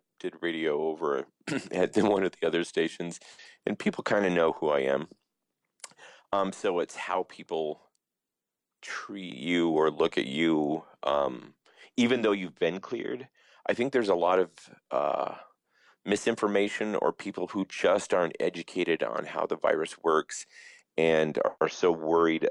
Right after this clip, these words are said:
about themselves and whether they're going to get infected and stuff like that. And it's just, um, I mean, is it a serious thing? Absolutely. But I think that people need to put it, one, in perspective, and two, really educate themselves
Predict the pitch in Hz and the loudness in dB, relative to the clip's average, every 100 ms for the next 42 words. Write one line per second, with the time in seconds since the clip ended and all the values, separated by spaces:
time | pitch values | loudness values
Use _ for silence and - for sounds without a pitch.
0 | - - 67 65 - 73 69 - 69 65 | -4 -2 0 0 -2 -8 -4 0 2 2
1 | - 67 69 67 71 71 73 69 71 65 | -4 -10 -6 -6 -4 -2 -2 -2 -4 -4
2 | 62 64 64 64 - 58 - 64 62 60 | -6 -6 -6 -8 -8 -10 -8 -10 -10 -8
3 | - 60 57 58 57 55 - - 58 64 | -6 -4 -4 -2 0 2 0 0 0 0
4 | 65 - - - - - - 87 - - | -4 -12 -20 -10 -8 -2 0 -2 -4 -6
5 | - 67 62 50 - - - 82 80 78 | -2 0 -2 -6 -16 -10 -2 0 0 -2
6 | 71 _ 92 90 78 - - 202 98 87 | -8 _ 2 2 0 0 2 4 4 2
7 | - 95 95 92 - - - 82 82 - | 0 0 0 -4 -12 -18 -4 -2 -2 -4
8 | 71 80 78 - - - _ _ - 82 | -6 -4 -4 -6 -12 -16 _ _ 0 0
9 | - 80 - 95 92 - - 92 - 82 | 2 -2 -4 -4 -4 -6 -10 -12 -6 -4
10 | 82 73 - 90 82 73 _ _ _ 82 | -2 -4 0 0 2 0 _ _ _ -2
11 | 101 98 85 - 85 - 78 - 78 73 | 0 -2 -6 -8 -10 -6 -6 -4 -8 -6
12 | 78 - - 92 76 - - - - - | -8 -8 -4 -2 -4 -6 -14 -18 -4 0
13 | 87 76 85 82 85 69 69 69 - 69 | 2 4 4 2 0 0 -2 -2 0 0
14 | 64 - - | -2 -10 -18